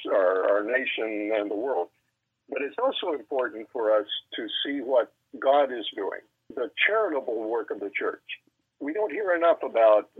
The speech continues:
the orphanages, the schools, the, uh, hospitals, the medical missions, feeding the homeless, all of the things that Christians, the church, does around the world. And when you put it all together, when you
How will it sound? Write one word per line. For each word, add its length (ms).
the 120
orphanages, 920
the 380
schools, 800
the, 640
uh, 60
hospitals, 880
the 100
medical 500
missions, 760
feeding 360
the 80
homeless, 520
all 220
of 80
the 80
things 320
that 320
Christians, 560
the 80
church, 300
does 320
around 440
the 60
world. 340
And 240
when 160
you 100
put 140
it 100
all 180
together, 360
when 140
you 100